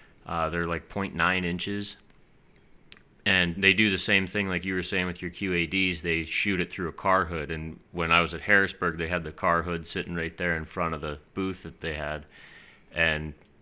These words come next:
same thing, they just shot the broadhead until it wouldn't go through anymore. And they definitely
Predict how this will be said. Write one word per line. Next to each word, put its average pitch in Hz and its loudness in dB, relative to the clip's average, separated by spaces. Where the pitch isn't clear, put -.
same 85 0
thing, 82 0
they 80 4
just 80 2
shot 85 4
the 87 -8
broadhead 82 2
until 80 -6
it 73 -8
wouldn't 80 -4
go 78 -2
through 92 -4
anymore. 76 -4
And 76 -8
they 95 8
definitely 90 2